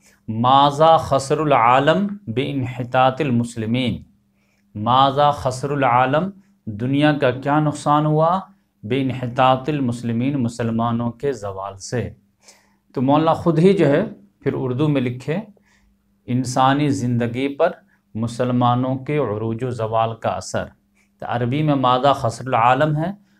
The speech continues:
और उर्दू में इंसानी ज़िंदगी पर मुसलमानों के उरूज व ज़वाल का असर। आ, इंग्लिश में भी है Islam and the World, इस नाम से। तो इसके राइटर जो हैं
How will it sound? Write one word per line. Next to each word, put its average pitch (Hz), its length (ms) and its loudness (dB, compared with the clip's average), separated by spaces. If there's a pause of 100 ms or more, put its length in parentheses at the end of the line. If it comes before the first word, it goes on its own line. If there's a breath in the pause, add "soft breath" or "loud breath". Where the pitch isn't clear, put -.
(180 soft breath)
और 135 280 0 (380)
उर्दू 110 340 -2
में 165 280 0
इंसानी 123 520 -2
ज़िंदगी 110 540 -6
पर 151 160 -2
मुसलमानों 113 720 -6
के 131 160 -10
उरूज 113 340 -6
व 127 80 -4
ज़वाल 101 340 -6 (100)
का 92 60 -10
असर। - 220 -20 (500 soft breath)
आ, - 120 -4
इंग्लिश 185 420 0
में 170 160 -2
भी 147 120 0
है 165 220 2
Islam 151 720 0 (140)
and 135 340 -2
the 139 160 2
World, 104 500 -4 (500)
इस - 200 -10
नाम 98 260 -4
से। - 160 -20 (640 soft breath)
तो - 60 -12
इसके 160 280 0
राइटर 143 420 2
जो 170 160 0
हैं 165 220 0